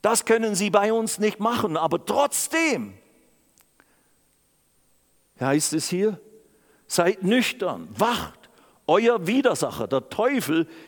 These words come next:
geht umher wie ein brüll-, brüllender Löwe und sucht, wen er verschlingen kann. Also der Teufel versucht das. Und der Petrus würde nicht darüber schreiben,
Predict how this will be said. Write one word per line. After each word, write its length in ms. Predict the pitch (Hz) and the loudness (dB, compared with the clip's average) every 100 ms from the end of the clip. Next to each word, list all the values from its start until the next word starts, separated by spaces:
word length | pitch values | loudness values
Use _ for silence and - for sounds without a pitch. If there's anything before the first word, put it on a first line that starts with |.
| _ | _
geht 380 | 123 196 240 233 | 0 2 2 0
umher 460 | 208 190 175 226 220 147 | 0 0 0 0 0 0
wie 240 | 220 233 | -2 0
ein 220 | 190 180 | -2 -2
brüll-, 340 | 151 220 240 - | 0 0 -2 -6
brüllender 520 | 147 233 247 202 190 | -4 -2 -2 0 0
Löwe 360 | 185 240 208 - - - | 0 2 0 0 -10 -4
und 180 | 180 190 | -2 -2
sucht, 460 | - 214 254 208 - | -2 -2 -2 -4 -2
wen 260 | 196 220 220 | 0 0 0
er 320 | - 220 220 | -2 0 0
verschlingen 800 | - 214 185 214 247 240 151 120 | 0 0 0 -2 0 0 -2 -4
kann. 460 | - 170 113 78 - - _ - - | 0 0 0 -6 -16 -20 _ -20 -4
Also 240 | 165 165 160 | 0 0 2
der 200 | 160 131 | 0 0
Teufel 460 | 170 196 226 240 | 0 0 0 -2
versucht 720 | 240 226 - - 359 - - | 0 0 -2 2 2 2 -2
das. 160 | 117 101 | -6 -6
Und 140 | 151 | -2
der 80 | 139 | -2
Petrus 480 | 113 175 190 190 165 | 0 0 0 -2 0
würde 140 | 196 | -2
nicht 200 | 208 185 | -2 -4
darüber 300 | 190 175 151 | -2 -2 -2
schreiben, 380 | 135 160 202 208 | 0 0 0 -2